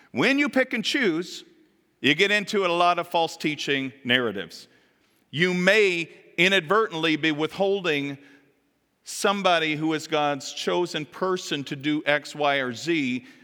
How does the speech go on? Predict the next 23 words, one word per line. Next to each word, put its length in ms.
by 160
your 300
own 540
picking 340
and 80
choosing 420
of 80
Scripture. 400
Be 180
very, 380
very 240
careful 460
that 200
you 80
don't 180
become 260
a 40
stumbling 580
block 260
to 80
somebody 340
else. 400
Huldah, 480